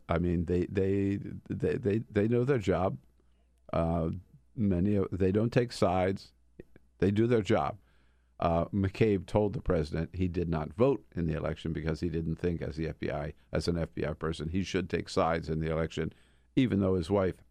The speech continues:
happened to run for office, uh, as a Democrat. And then the president went on, according to the Washington Post this morning, and berated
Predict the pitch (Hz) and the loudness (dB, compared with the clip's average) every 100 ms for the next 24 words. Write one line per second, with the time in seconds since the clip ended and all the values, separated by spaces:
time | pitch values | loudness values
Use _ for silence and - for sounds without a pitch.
0 | - 85 87 85 82 80 78 - - - | -4 -2 -2 -4 -2 -4 -4 -2 -2 -4
1 | - - _ _ - 80 - 80 85 95 | -8 -14 _ _ -4 -4 -4 -4 -2 -2
2 | 107 - 80 82 - _ _ - 104 92 | -2 -2 -4 -6 -12 _ _ -4 0 2
3 | 113 151 64 - 101 87 87 - 85 90 | 2 2 0 2 2 2 0 -2 0 0
4 | 87 90 82 80 80 82 85 80 76 80 | 0 0 -2 -2 0 -2 -2 -2 -2 -4
5 | 80 76 73 110 110 - 87 87 78 76 | -6 -6 -2 0 0 -4 -6 -2 -2 -4
6 | - _ _ _ _ 87 82 76 90 92 | -8 _ _ _ _ -2 0 2 2 2
7 | 82 107 117 95 78 | 2 4 4 2 -2